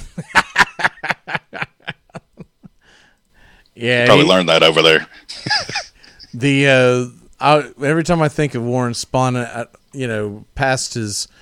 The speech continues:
Speaker 1: uh, bravery and whatnot, first of all, arguably one of the greatest pitchers of all time,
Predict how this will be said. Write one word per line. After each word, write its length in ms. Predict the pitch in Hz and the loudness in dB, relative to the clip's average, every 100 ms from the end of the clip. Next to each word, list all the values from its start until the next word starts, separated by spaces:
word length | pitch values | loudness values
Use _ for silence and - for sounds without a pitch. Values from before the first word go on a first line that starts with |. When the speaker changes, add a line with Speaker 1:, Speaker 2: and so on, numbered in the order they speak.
| _ _ | _ _
Speaker 1:
uh, 440 | - 101 98 92 90 | -8 -4 -4 -4 -8
bravery 800 | 82 - 92 113 123 110 110 104 | -12 -14 -6 -2 0 -2 -4 -4
and 160 | 98 | -6
whatnot, 420 | 98 101 95 98 - | -8 -8 -8 -10 -2
first 220 | 170 - | -2 0
of 80 | 120 | -2
all, 200 | 101 95 | -2 -2
arguably 440 | 135 139 113 101 | -2 0 -2 -4
one 240 | 95 101 123 | -4 -2 -2
of 60 | |
the 60 | 101 | -4
greatest 540 | 104 107 95 - - _ _ _ | -2 -2 -2 -6 -10 _ _ _
pitchers 320 | 135 120 113 | -4 -2 -4
of 100 | 101 | -4
all 180 | 107 101 | -2 -2
time, 360 | - 113 107 | -4 -4 -4